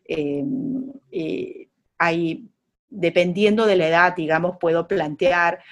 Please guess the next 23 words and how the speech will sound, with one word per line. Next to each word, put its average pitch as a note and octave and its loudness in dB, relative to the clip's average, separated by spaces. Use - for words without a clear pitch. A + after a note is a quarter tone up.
a E3+ 0
manera D#3 0
de D3 -6
juego, F3 2
a F3 -2
manera D#3+ -2
con E3 2
los D#3+ -2
más E3+ -2
pequeños, E3+ -2
a D#3 0
veces D#3+ -4
hacemos E3 -8
hasta D#3 -6
muñequitos, E3 -6
¿no? E3+ 2
Uno E3+ 0
tiene F3 -4
el E3 -6
nombre E3+ 0
de, D#3 -2
de D3+ -8
Walt, F3+ 6